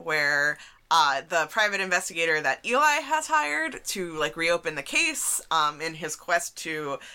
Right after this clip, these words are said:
prove that he didn't do it and find who did, uh, shows up at the house and she's like, "Oh, like,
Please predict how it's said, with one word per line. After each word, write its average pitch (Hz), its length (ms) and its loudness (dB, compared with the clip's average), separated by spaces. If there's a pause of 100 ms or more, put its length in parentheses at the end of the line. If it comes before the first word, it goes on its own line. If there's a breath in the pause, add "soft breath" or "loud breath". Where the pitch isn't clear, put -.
(220 loud breath)
prove 208 360 -2
that 175 140 2
he 190 180 -4
didn't 170 240 -2
do 170 160 0
it 170 80 2
and 147 160 -4
find 156 320 0
who 151 120 -12
did, 151 400 -2 (400 loud breath)
uh, 170 140 6
shows 190 300 0
up 175 100 0
at - 60 -8
the 147 80 -2
house 180 320 0
and 156 80 -20
she's 156 240 -12
like, 151 240 -4
"Oh, 247 360 2
like, 170 240 -4